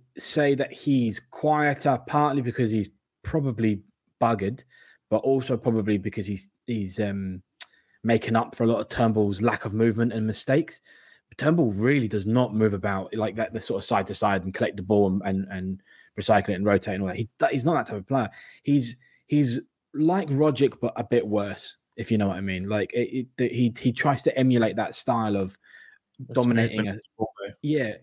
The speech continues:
Speaker 1: really, really little movement, dominates a, a, a, an area of the pitch, and that's his area, and, and, and that's where he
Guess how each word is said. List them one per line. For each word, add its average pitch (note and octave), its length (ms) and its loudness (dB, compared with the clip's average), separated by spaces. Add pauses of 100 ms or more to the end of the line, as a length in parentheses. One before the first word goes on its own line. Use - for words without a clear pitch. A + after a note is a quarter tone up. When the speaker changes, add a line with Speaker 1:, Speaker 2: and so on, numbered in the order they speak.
(120)
Speaker 1:
really, E3 480 0
really D3+ 320 0
little C#3+ 320 0
movement, A2 600 -2
dominates B2+ 540 0
a, A2+ 100 -8 (100)
a, G#2+ 300 -6
a, G#2+ 80 -10 (280)
an B2 140 -2
area C3+ 400 4
of G2 140 -2
the G2 80 -16
pitch, - 440 -12 (300)
and G#2+ 160 -4
that's A2+ 180 -4
his G2+ 280 -2
area, F#2+ 340 -4
and, F#2+ 240 -8
and, F#2+ 300 -10 (160)
and F#2 200 -6
that's - 220 -2
where G2 100 2
he F#2+ 200 0